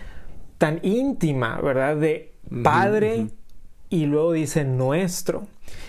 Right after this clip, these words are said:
Speaker 1: Y debemos de recordar que así como el Hijo tiene esa, el Hijo, eh, hablando de Jesucristo, tiene esa relación perfecta con el Padre,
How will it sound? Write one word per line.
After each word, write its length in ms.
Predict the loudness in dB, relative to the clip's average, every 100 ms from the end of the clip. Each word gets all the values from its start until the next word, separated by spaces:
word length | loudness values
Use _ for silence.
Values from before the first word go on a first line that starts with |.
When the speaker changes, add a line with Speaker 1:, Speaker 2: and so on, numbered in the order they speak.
| -10 0
Speaker 1:
Y 100 | 4
debemos 400 | 4 4 2 2
de 60 |
recordar 680 | 4 4 4 4 4 2 0
que 280 | 0 2 2
así 360 | 2 0 0 2
como 500 | 2 4 2 2 0
el 240 | 0 2 2
Hijo 580 | 2 0 0 0 -2 0
tiene 420 | 0 2 2 2
esa, 600 | 2 2 4 2 0 -4 -2
el 180 | 2 2
Hijo, 420 | 2 2 4 2
eh, 200 | 2 0
hablando 460 | 2 2 2 2 2
de 60 |
Jesucristo, 720 | 2 0 2 2 2 0 -2 -4 -12 -12 -18 -14 0
tiene 240 | 2 4
esa 220 | 4 2
relación 720 | 4 4 4 2 2 2 2
perfecta 1160 | 2 2 2 -2 2 2 2 0 2 2 0 -8 -12 -12 0
con 420 | 2 2 0 0
el 200 | -2 4
Padre, 540 | 4 6 4 0 -2